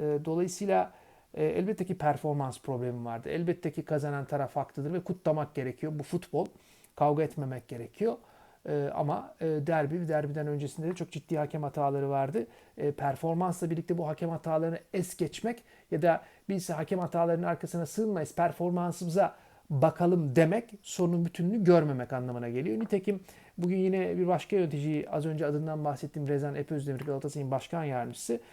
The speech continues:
Kendisi biliyorsunuz Fatih Terim'in de avukatlığını üstleniyor aynı zamanda. Ee, e,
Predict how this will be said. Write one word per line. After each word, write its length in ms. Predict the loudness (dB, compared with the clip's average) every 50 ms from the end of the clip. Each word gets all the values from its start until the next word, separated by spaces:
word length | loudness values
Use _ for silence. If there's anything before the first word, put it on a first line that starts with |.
| -20 -20 -20 _ -6
Kendisi 340 | -4 -4 -4 -4 -4 -4 -2
biliyorsunuz 400 | -2 -2 -2 -2 -6 -8 -4 0
Fatih 280 | 0 0 0 0 -4
Terim'in 280 | -6 -4 -4 -2 -2 -4
de 40 | -2
avukatlığını 600 | 0 -2 0 2 2 0 0 0 0 -2 0 0
üstleniyor 460 | 0 -2 -4 -6 -6 -6 -6 -8 -8
aynı 140 | -10 -10 -10
zamanda. 480 | -8 -8 -6 -6 -4 -2 -2 -2 -2 -4 _ -20 -20 -20 -20 -20 -20 -20 -20 -20 -20 -20 -20 -20 -20 -20 _ -20 -20 -20 -20 -20 -20 -20 -20 _ -16 -12 -6
Ee, 40 | -6
e, 560 | -6 -6 -6 -6 -4 -2 -2 0 0 0 0